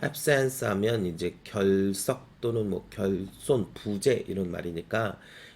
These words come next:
이 자막의 그러한 부재는 allow A 투부정사 하면 A를 투부정사하게 하다거든. 그래서 어, 관객으로 하여금 느끼게 합니다.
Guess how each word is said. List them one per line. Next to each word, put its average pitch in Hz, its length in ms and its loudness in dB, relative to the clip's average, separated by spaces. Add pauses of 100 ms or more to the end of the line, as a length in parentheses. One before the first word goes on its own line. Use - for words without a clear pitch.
이 123 240 0
자막의 120 920 2
그러한 104 600 0
부재는 110 1300 4 (1200)
allow 151 880 8
A 107 460 4
투부정사 117 640 -2
하면 101 360 -2
A를 95 540 0
투부정사하게 135 920 -4
하다거든. 120 840 -2 (400)
그래서 110 280 2
어, 107 220 -2
관객으로 123 680 2
하여금 107 520 0
느끼게 117 460 -2
합니다. 90 1000 -2